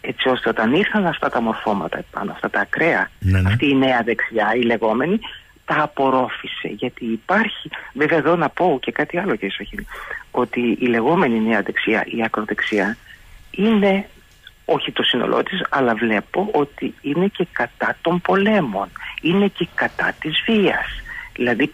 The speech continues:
Speaker 1: πετάει και το μανδύα, τουλάχιστον στο λόγο, ε, στην εμφάνιση, το μανδύα του παρελθόντος, έτσι ώστε να φανεί ως κάτι, ένα νέο σχήμα, ακραίο μεν, αλλά νέο σχήμα, το οποίο υπόσχεται στους πολίτες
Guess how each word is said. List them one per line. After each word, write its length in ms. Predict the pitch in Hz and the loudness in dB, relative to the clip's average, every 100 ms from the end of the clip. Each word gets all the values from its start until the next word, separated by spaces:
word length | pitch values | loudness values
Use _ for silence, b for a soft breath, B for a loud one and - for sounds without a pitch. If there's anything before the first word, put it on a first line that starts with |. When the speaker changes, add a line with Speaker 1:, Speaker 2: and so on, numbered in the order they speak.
| - | -6
Speaker 1:
πετάει 480 | - 123 - 160 170 | -2 -2 0 0 0
και 160 | - 139 | 0 0
το 140 | - | 2
μανδύα, 640 | 123 120 120 135 127 107 104 | 2 2 0 2 2 2 -2
τουλάχιστον 640 | 107 113 120 - - 120 - B B - | -2 0 0 -2 0 0 -2 B B -10
στο 140 | - 127 | 0 2
λόγο, 500 | 139 180 113 113 123 - _ - | 4 4 2 -4 -8 -16 _ -18
ε, 40 | - - - | -12 -10 -8
στην 400 | - - - 78 | -8 -8 -8 -6
εμφάνιση, 640 | 107 123 190 123 107 - - B B B _ | -6 -2 0 0 -2 -4 -6 B B B _
το 80 | 135 | -4
μανδύα 560 | 139 131 123 139 123 117 B - | 0 0 2 2 2 -2 B -6
του 120 | 139 | -4
παρελθόντος, 920 | 135 127 123 - 139 117 104 92 - - _ _ | 0 0 0 0 2 2 0 -2 -4 -6 _ _
έτσι 320 | 156 - - | -2 0 0
ώστε 240 | 127 - | 0 0
να 120 | 120 117 | 0 0
φανεί 340 | 110 123 110 | 0 2 2
ως 140 | 107 - | 0 -2
κάτι, 240 | 101 104 | -2 0
ένα 160 | 107 101 | 2 4
νέο 320 | 143 180 139 | 4 4 4
σχήμα, 600 | 123 - 117 113 143 - - | 2 0 -2 0 0 -4 -12
ακραίο 360 | - - 82 - | -12 -6 -4 -4
μεν, 280 | 85 123 196 B B B | -2 -2 -2 B B B
αλλά 220 | - 98 | 0 2
νέο 300 | 113 170 131 | 2 2 2
σχήμα, 460 | - - 104 147 190 B B - | 2 -2 -2 -2 -4 B B -6
το 80 | - | -4
οποίο 280 | 202 226 214 | -2 2 2
υπόσχεται 720 | 190 - - 208 - 131 208 | 2 -2 0 0 2 0 0
στους 200 | - - | 0 -2
πολίτες 500 | - 98 117 123 202 | -4 0 0 2 0